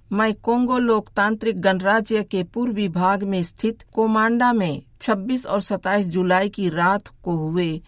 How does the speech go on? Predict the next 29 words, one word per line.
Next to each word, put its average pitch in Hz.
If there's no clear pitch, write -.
क्रूर 254
आतंकवादी 190
हमले 190
पर 175
गहरा 180
दुख 165
व्यक्त 170
करता 156
हूँ, 165
जहाँ 185
चालीस 202
से 180
ज्यादा 175
क्रिस्तीय 190
जागरण 233
प्रार्थना 185
सभा 180
के 180
दौरान 156
गिरजाघर 180
में 143
और 180
अपने 226
घरों 180
में 175
मारे 151
गए। 139
मैं 220
घायलों 190